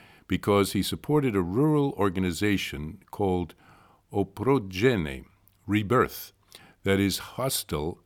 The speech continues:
to the nobility. They accused him of participating in a recent meeting of this organization, of encouraging the Belarusians to establish their own schools,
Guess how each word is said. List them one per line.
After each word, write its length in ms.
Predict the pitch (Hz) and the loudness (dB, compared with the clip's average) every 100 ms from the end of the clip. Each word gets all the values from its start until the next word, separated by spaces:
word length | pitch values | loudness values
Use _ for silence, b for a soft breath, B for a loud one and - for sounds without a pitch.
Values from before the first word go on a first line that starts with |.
| - | -8
to 300 | 98 92 95 | -2 -2 -2
the 200 | 98 92 | -2 -2
nobility. 680 | 92 87 120 92 - - - _ b b b b | 0 0 0 0 -2 -14 -20 _ b b b b
They 120 | 104 | 2
accused 480 | 101 - 196 202 - | 2 2 0 0 -4
him 220 | 76 80 | -4 -2
of 120 | 92 | -2
participating 800 | - 98 156 151 104 98 87 101 92 | 0 0 -2 -2 -2 -2 0 0 -2
in 80 | |
a 40 | 82 | -4
recent 580 | 87 160 160 143 127 98 | -4 -2 -2 -2 -4 0
meeting 540 | 131 151 80 69 80 | 0 0 -4 -10 -8
of 260 | 90 90 85 | -6 -4 -4
this 200 | 87 98 | -4 -2
organization, 880 | 92 87 85 82 80 71 - 95 - B B B B | -2 -2 -4 -2 -4 -4 -6 -6 -8 B B B B
of 100 | 92 | 0
encouraging 760 | 101 92 - 175 160 - 80 80 | 0 0 2 4 4 2 -4 -4
the 60 | |
Belarusians 840 | 82 95 92 113 139 - 76 78 - | -2 0 2 2 0 -2 -8 -8 -8
to 160 | 87 | -8
establish 680 | 80 - - 165 127 87 - | -6 -6 -4 -2 0 -2 -2
their 180 | 87 95 | -4 -2
own 180 | 110 90 | -2 -2
schools, 640 | - 156 120 82 101 - | -2 0 2 2 -2 -6